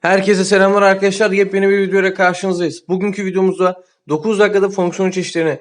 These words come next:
sabit, birim, birebir, içine ve örten fonksiyon işleyeceğiz. Hiç vakit kaybetmeden başlayalım. Bir fonksiyonun tanım kümesindeki her elemanın görüntüsü farklıdır.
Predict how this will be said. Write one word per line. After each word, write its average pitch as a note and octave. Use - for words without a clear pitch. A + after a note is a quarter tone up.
sabit, D3
birim, C#3+
birebir, D3
içine F#3
ve F3+
örten E3+
fonksiyon F3+
işleyeceğiz. D#3+
Hiç A3
vakit G3+
kaybetmeden F3+
başlayalım. F3
Bir G3+
fonksiyonun A3
tanım A3+
kümesindeki F#3+
her G#3
elemanın D#3
görüntüsü G3
farklıdır. D#3